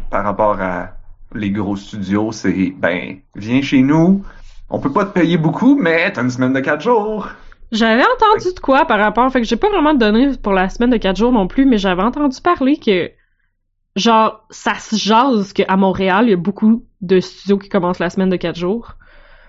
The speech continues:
Speaker 2: Puis je pense que c'était des, comme des studios français qui demandaient, genre, de, ou, comme, tu sais, un,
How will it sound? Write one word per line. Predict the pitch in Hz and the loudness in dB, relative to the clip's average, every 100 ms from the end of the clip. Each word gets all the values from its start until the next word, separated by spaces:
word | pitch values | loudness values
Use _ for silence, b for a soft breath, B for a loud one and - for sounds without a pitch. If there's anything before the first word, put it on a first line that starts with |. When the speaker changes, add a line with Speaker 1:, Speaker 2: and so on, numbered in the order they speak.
| b - | b -10
Speaker 2:
Puis | 202 | -6
je | - | -2
pense | 262 | 0
que | 392 | 0
c'était | 381 254 | 2 0
des, | 214 | 2
comme | 226 | 4
des | 226 214 | 4 2
studios | - - 214 311 | -2 -2 2 2
français | 311 285 285 277 285 311 | 2 0 0 0 0 0
qui | - 208 | -2 0
demandaient, | 214 214 208 208 240 247 202 | 4 4 4 2 2 0 0
genre, | 220 226 | 0 2
de, | 233 | 0
ou, | 196 226 | 0 -4
comme, | 202 - 330 | -4 0 0
tu | - | 2
sais, | 403 | 2
un, | 349 | 2